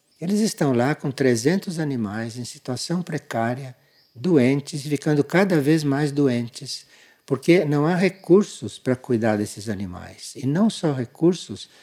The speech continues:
mas não há também voluntários para irem ajudar a cuidar disto. Agora,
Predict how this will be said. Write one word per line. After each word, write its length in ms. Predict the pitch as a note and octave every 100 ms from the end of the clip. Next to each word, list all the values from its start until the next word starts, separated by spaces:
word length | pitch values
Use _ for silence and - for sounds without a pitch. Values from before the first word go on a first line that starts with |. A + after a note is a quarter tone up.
| - _
mas 180 | D3 D3
não 180 | E3 D#3+
há 120 | F3
também 380 | - D3+ D3 F3
voluntários 1400 | D3+ F#3 G3+ G3 - - C3+ E3 C3+ F#2+ F#2 - - - _ _ _ _
para 400 | A#2+ B2+ E3+ E3 -
irem 340 | F3 G#3 F#3
ajudar 600 | C#3+ A#2+ G#2+ F2+ C3+ B2
a 60 | A2+ _ _ _
cuidar 440 | _ B2 G#2+ A#2 G2+
disto. 640 | F#2+ G2 - - - D#2 _ _ _ _ -
Agora, 540 | F3 C3 G2 F#2